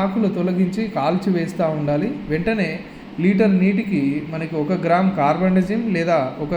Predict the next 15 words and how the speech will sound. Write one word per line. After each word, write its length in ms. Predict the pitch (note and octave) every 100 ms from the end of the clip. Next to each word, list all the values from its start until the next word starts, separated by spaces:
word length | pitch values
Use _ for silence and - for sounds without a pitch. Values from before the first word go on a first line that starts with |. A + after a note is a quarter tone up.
| D#3
గ్రామ్ 240 | D#3+ F3 D#3
థయోఫైనైట్ 640 | D3 F3 G3 G3+ G3 G3 F3+
మిథైల్ 340 | E3 G3 G3+ - - - - - E3+
లేదా 220 | G3 F3 D#3 - D3+
రెండు 200 | F3 A3 A#3 G3+
గ్రాములు 380 | G3 G3+ G#3 - D3+
కార్బండజిమ్ 640 | D#3+ F3 F#3+ F#3 G3+ F3+
మరియు 240 | D#3+ F3 D#3+ C3+ C#3
మ్యాంకోజెబ్ 460 | C#3+ E3+ F#3 F#3 D#3
కలిపి 240 | D#3+ E3 F#3
ఉన్న 120 | F3 D#3 D3+
మిశ్రమ 320 | D3 F#3+ F3+ D#3+
మందును 340 | D3 D3+ F#3+ G3 G3 - - - - - - - -
పిచికారీ 420 | F3+ - G3 F#3 F3+
చేసుకున్నట్లయితే 800 | E3 - D#3+ D#3 D3 D3 D3+